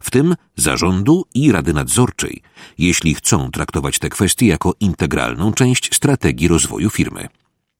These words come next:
Jako jedna z firm objętych w pierwszej kolejności nowymi standardami raportowania, mamy wiele pytań i wątpliwości. Kluczowym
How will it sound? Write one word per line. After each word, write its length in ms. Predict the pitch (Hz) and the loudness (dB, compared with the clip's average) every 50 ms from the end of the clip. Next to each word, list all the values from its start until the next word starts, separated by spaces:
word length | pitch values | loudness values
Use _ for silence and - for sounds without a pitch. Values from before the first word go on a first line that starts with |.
| _ _ _ _ _ _ _ _ _ _ _ _ _ _ _ _ _ | _ _ _ _ _ _ _ _ _ _ _ _ _ _ _ _ _
Jako 260 | - 120 117 - - | 2 2 4 4 4
jedna 320 | 120 170 196 180 185 180 135 | 2 2 2 2 2 2 4
z 100 | - - | 2 2
firm 380 | - 104 113 127 151 180 202 190 - | 4 4 4 4 4 2 0 0 -2
objętych 640 | - - 120 92 95 92 87 - - 95 - - - - | -2 -2 0 0 0 0 0 2 0 0 0 0 -10 -12
w 80 | - | -2
pierwszej 420 | _ - 135 - 82 - - 69 - | _ 0 2 2 0 -2 -4 -4 -4
kolejności 680 | - - 64 62 - - - - - - 98 95 - _ | -6 -6 -6 -6 -6 -4 -4 -2 -2 0 0 0 0 _
nowymi 480 | - 85 90 95 85 92 113 98 87 80 | -4 0 2 2 4 4 2 2 2 0
standardami 680 | - - 80 71 67 65 69 65 - - 82 80 80 | 0 0 -2 -2 -2 -2 -4 -4 -2 -2 0 0 0
raportowania, 720 | 73 71 71 - 71 - - 71 67 117 135 92 - 50 - _ _ - - - - - | -2 -2 -2 -4 -6 -6 -6 -2 0 0 0 0 -2 -6 -10 _ _ -20 -20 -20 -10 -2
mamy 300 | - 131 180 202 202 180 | 0 0 2 2 2 0
wiele 280 | - - 117 143 202 - | 2 4 2 2 2 0
pytań 400 | - - 143 - 180 175 175 175 _ | 0 0 0 2 2 0 0 0 _
i 100 | - 98 | 0 0
wątpliwości. 800 | 76 95 87 78 - - 139 127 - 107 104 - - - - - _ _ _ _ _ _ _ _ _ _ _ | 2 2 0 0 -4 -6 -4 0 0 0 0 0 -4 -6 -10 -12 _ _ _ _ _ _ _ _ _ _ _
Kluczowym 500 | - 113 110 101 - 117 95 80 95 85 | 2 2 2 4 4 2 2 2 2 0